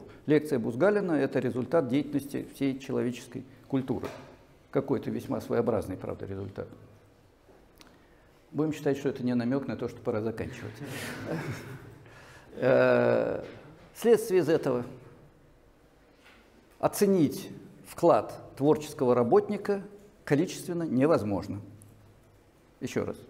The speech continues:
Оценить количественно вклад творческого работника невозможно. Он не квантифицируем.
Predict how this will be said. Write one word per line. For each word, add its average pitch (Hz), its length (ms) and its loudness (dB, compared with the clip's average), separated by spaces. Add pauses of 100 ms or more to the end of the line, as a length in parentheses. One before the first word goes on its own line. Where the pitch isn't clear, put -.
(840)
Оценить 165 600 2
количественно 139 600 2
вклад - 340 2
творческого 120 560 0
работника 156 480 -2
невозможно. 110 760 0 (4000)
Он 175 280 6
не 165 100 8
квантифицируем. 139 1120 0